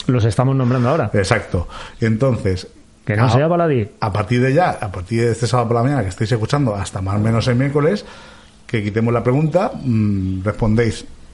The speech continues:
Speaker 2: con el título de uno de esos dos temas que pinchamos cuando vinieron aquí, y entre todos los que hayáis acertado, pues sortearemos el C D y el próximo programa lo decimos.
Speaker 1: Correcto.
Speaker 2: En el ciento veintiuno.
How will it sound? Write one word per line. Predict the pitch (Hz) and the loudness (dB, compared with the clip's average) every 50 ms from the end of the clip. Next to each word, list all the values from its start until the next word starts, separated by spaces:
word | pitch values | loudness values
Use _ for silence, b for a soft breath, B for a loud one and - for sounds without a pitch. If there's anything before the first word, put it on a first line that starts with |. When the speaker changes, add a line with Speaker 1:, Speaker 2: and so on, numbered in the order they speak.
| - - | -20 -8
Speaker 2:
con | - - 117 110 | -4 -2 0 2
el | 110 110 | 2 2
título | 95 131 151 147 147 113 107 110 113 | 2 0 0 0 0 2 2 2 2
de | 113 120 113 | 2 2 2
uno | 120 139 147 139 127 127 | 2 2 2 2 2 2
de | 139 | 2
esos | 135 - 147 | 2 2 2
dos | 131 127 - | 2 2 2
temas | - 143 131 113 - | 2 0 0 0 0
que | 123 | 0
pinchamos | 110 110 104 - 131 135 175 214 - | 0 0 2 2 2 2 2 2 0
cuando | - 123 113 107 104 | 0 0 2 2 2
vinieron | 107 110 107 107 110 | 4 2 2 2 2
aquí, | 113 123 170 226 262 254 B B B B B B B B B B B B B B B - | 2 2 2 2 0 -2 B B B B B B B B B B B B B B B 0
y | 160 151 | 2 2
entre | 196 208 196 147 139 120 | 4 4 4 4 4 4
todos | 110 - 123 127 131 | 4 4 4 4 4
los | 135 131 - | 4 2 0
que | - 135 | 0 0
hayáis | 139 127 139 | 2 2 2
acertado, | 135 120 151 143 151 190 196 208 240 302 - - | 2 2 2 2 2 2 4 4 4 2 2 2
pues | 156 151 208 233 226 | 2 2 2 0 0
sortearemos | - 131 107 - 107 104 107 113 107 110 | -2 -2 0 2 2 2 2 2 2 2
el | 117 101 | 0 2
C | 98 117 | 2 2
D | 117 147 202 180 | 2 2 2 2
y | 117 | 0
el | 101 | 0
próximo | 98 110 104 123 123 123 120 | 0 0 0 2 2 2 2
programa | 117 131 143 160 170 | 2 2 2 2 2
lo | 147 | 2
decimos. | 107 98 - 127 107 104 131 - - | 2 2 2 2 2 0 0 -4 -2
Speaker 1:
Correcto. | - - 156 220 226 220 220 165 135 165 156 147 139 | 0 2 2 2 2 2 2 2 2 4 4 4 4
Speaker 2:
En | 131 120 117 | 4 4 4
el | 107 98 | 2 2
ciento | - 160 165 | 2 2 2
veintiuno. | 143 110 92 98 95 90 104 - | 2 0 0 0 0 0 0 -2